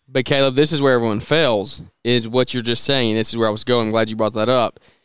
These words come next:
Because here's the issue with that, with this whole, what we're exactly, everything we're talking about here of, like, hi-, hire it out, delegate it. Um, it's not worth your time. Here's the issue that you have to do. You have to do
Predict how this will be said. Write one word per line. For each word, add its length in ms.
Because 540
here's 360
the 220
issue 320
with 140
that, 280
with 160
this 240
whole, 400
what 220
we're 100
exactly, 380
everything 340
we're 80
talking 220
about 180
here 180
of, 80
like, 300
hi-, 160
hire 320
it 80
out, 200
delegate 420
it. 180
Um, 320
it's 140
not 180
worth 160
your 80
time. 420
Here's 240
the 160
issue 220
that 120
you 60
have 280
to 100
do. 320
You 200
have 440
to 100
do 280